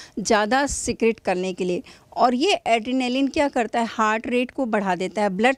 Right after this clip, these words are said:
प्रेशर को हाई कर देता है। असल में जब भी कोई व्यक्ति जो है सिगरेट का पैकेट ख़रीदता है तब साफ साफ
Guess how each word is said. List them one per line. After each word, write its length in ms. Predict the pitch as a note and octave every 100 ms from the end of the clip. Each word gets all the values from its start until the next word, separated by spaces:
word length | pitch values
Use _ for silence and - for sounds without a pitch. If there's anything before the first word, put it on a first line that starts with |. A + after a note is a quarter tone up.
| -
प्रेशर 280 | C#4 - C4
को 120 | C#4+
हाई 220 | - F3+
कर 180 | - E3
देता 280 | E3+ D#3 E3+
है। 180 | F#3+ - _ _ - - - - - - - -
असल 260 | C#4 - F4
में 160 | F#4
जब 160 | E4 C4
भी 140 | D4
कोई 220 | D#4 F#4
व्यक्ति 380 | D#4 B3+ - C#4
जो 120 | B3+
है 180 | C4 B3
सिगरेट 440 | A3+ A#3+ A3 C#4 C#4+
का 140 | D4
पैकेट 420 | - G3 - G#3+
ख़रीदता 420 | - F#3 F3 -
है 280 | F#3+ F#3+ F#3+ - _ -
तब 180 | B3 - _ _
साफ 420 | - - C4 D4
साफ 260 | - - C#4+